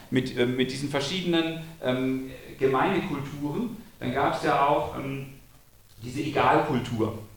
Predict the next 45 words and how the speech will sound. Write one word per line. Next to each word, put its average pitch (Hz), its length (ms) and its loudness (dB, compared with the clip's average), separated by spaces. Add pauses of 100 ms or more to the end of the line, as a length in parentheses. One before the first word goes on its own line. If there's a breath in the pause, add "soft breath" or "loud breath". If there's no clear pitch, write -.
(440 loud breath)
Und 143 80 -2
ich 147 60 2
hab 196 120 6
den 175 100 6
Eindruck, 214 340 2
es - 100 -6
gibt 214 180 -6
so 175 80 -4
viele, 269 400 2
die 175 60 0
sitzen 190 280 0
so 151 100 4
in 131 80 6
der 117 120 4
Egalkultur, 254 680 6
denen 135 180 6
ist 117 200 2
wirklich 123 420 4
alles 110 180 6
egal, 160 360 6
ne? 208 240 6 (360 loud breath)
Keine 131 220 6
Beziehung 185 540 6
und 131 440 0
mit 123 120 2
einbringen 139 340 4
tue 131 100 4
ich 117 80 2
mich 113 140 0
auch 135 160 6
nicht, 151 160 4
weil, 117 120 4
ey, 123 420 4 (380)
es 120 200 8
ist 127 120 4
Sonntagmorgens 160 760 8
hier 127 160 6
sitzt, 165 280 4
ist - 80 -2
ja 107 120 6
wohl 104 120 6
Dienst 151 500 -2
genug, 156 540 8
oder 101 220 6
was? 101 320 2